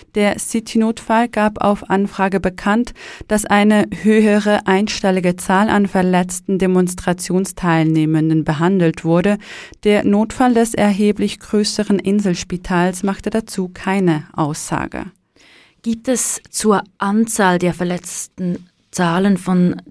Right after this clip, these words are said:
Speaker 2: den D J B oder von Amnesty International?
Speaker 1: Es gibt keine Zahlen von D J B oder von In-, Amnesty International zu der Anzahl von verletzten Demonstrationsteilnehmenden.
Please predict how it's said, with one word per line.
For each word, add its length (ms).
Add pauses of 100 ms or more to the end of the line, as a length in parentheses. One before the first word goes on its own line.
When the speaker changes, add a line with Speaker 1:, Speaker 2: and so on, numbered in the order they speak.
(120)
Speaker 2:
den 340
D 300
J 320
B 240
oder 180
von 220 (100)
Amnesty 680
International? 840 (340)
Speaker 1:
Es 220
gibt 240
keine 480
Zahlen 640
von 260
D 120
J 280
B 140
oder 160
von 240
In-, 300
Amnesty 400
International 960
zu 100
der 160
Anzahl 420
von 600
verletzten 520
Demonstrationsteilnehmenden. 2000